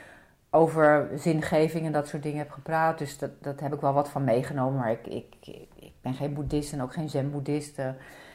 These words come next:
En ook, eh, ik, ik ben eigenlijk niks, ook zelfs niet katholiek meer volgens mij. Maar meer de levenservaring die,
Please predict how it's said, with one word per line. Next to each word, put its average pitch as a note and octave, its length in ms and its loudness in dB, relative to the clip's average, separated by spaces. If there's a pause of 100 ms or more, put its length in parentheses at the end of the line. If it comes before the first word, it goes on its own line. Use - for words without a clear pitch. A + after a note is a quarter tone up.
(140)
En - 120 -6
ook, C#3 240 0
eh, D3 580 0
ik, D3+ 160 -8
ik D#3 140 -4
ben D#3+ 120 0
eigenlijk C#3+ 320 -2
niks, F#3 260 -4
ook D3+ 160 0
zelfs D#3 240 4
niet D3+ 140 -2
katholiek D#3 420 0
meer F3+ 220 4
volgens F3 240 -2
mij. F3 320 -2 (520)
Maar D#3 580 2
meer D#3+ 380 -2
de D3+ 60 -8
levenservaring E3 1000 0
die, D#3+ 720 -6